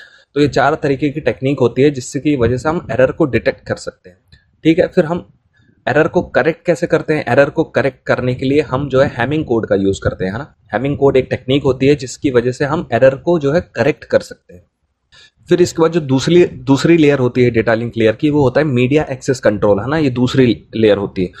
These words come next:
तो जो दूसरी layer होती है वो किसके लिए काम करती है? वो जो है lower level के लिए काम करती है, मतलब physical layer के लिए काम करती है।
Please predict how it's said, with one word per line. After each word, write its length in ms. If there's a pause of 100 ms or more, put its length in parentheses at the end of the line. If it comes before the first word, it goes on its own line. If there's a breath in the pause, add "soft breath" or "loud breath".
(140 loud breath)
तो 60
जो 100
दूसरी 460
layer 240
होती 360
है 260 (220 soft breath)
वो 80
किसके 280
लिए 80
काम 200
करती 300
है? 60
वो 220
जो 140
है 300 (140)
lower 360
level 260 (120)
के 60
लिए 100
काम 200
करती 260
है, 60
मतलब 300
physical 300
layer 240
के 100
लिए 160
काम 240
करती 280
है। 200